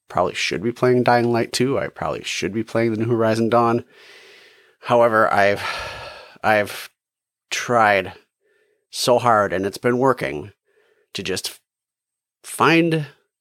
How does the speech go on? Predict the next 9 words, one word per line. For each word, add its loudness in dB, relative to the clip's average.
some 0
other 0
games 0
to -6
play 0
that -2
I 0
already -2
have, 0